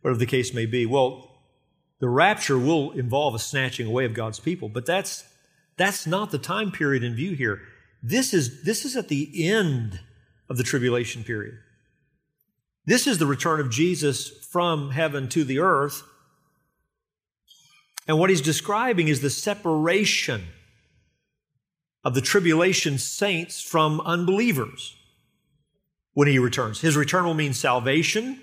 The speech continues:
for God's people, but judgment for unbelievers. And there's gonna be a great division, a great dividing, a great separation.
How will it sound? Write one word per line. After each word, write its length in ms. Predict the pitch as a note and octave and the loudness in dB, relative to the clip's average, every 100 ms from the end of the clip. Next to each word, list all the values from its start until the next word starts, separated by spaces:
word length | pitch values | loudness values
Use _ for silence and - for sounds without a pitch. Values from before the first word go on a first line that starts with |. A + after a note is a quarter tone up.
| - | -10
for 120 | - | -4
God's 280 | A#2+ C#3+ E3 | 2 2 2
people, 240 | - F#3+ F3+ | -2 -2 0
but 240 | D#3+ C#3+ | 0 0
judgment 600 | A2 E3 F#3 C#3 C3 C3+ - _ _ _ _ - | 0 2 2 -2 -6 -8 -12 _ _ _ _ -2
for 100 | D#3 | 0
unbelievers. 540 | C#3+ C3+ D3 D#3 C3 | 2 2 2 2 0
And 100 | C#3+ | -2
there's 120 | C#3 | 0
gonna 120 | C3+ C#3+ | 0 2
be 80 | |
a 60 | C3+ | 2
great 520 | A#2 D3+ F#3+ G#3 - - - _ - | 2 4 4 2 -2 -18 -20 _ 0
division, 500 | C#3+ D#3 A3+ G3 A2 - - - | 4 6 6 2 -2 -8 -16 -6
a 60 | |
great 360 | C3+ D#3+ F3+ F3+ | 2 4 4 2
dividing, 600 | D#3+ D3+ F#3 A3+ E3 B2+ | 2 4 2 2 0 0
a 60 | C3 | 0
great 300 | C#3+ F3+ F3 | 2 2 0
separation. 800 | F#3 F3 F3+ G3 A3 - F3+ | -2 0 2 2 2 -2 -6